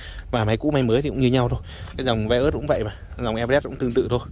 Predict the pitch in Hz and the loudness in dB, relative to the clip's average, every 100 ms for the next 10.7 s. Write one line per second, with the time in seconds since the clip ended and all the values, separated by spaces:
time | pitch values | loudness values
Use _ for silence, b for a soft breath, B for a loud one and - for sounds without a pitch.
0 | - B B B 131 170 190 143 135 175 | -14 B B B 2 4 4 4 4 4
1 | 139 135 160 151 160 151 131 143 143 127 | 6 6 6 4 2 0 -2 -4 -6 -6
2 | 120 - 131 117 143 123 - 120 117 110 | -6 -6 -6 -2 0 0 -4 -8 -6 -6
3 | 131 147 135 139 131 101 127 123 95 101 | -6 -6 -4 -2 -2 0 -2 0 0 -2
4 | 104 117 131 123 135 127 123 123 123 113 | -4 -8 -8 -8 -4 -2 0 0 0 -2
5 | 107 127 131 131 143 139 - B B B | -2 0 2 2 2 0 -8 B B B
6 | B 117 110 120 123 - - 117 170 131 | B -2 0 0 -2 -4 -4 -2 0 0
7 | 135 104 117 117 107 104 - 117 113 131 | 0 4 6 6 4 0 -2 0 0 0
8 | 135 147 151 156 127 143 143 147 - 123 | -2 0 2 2 2 -2 -4 -4 0 0
9 | 175 185 B B B B 151 170 165 143 | 0 -6 B B B B -2 2 2 0
10 | 135 135 135 135 143 151 | -4 -4 2 2 2 -2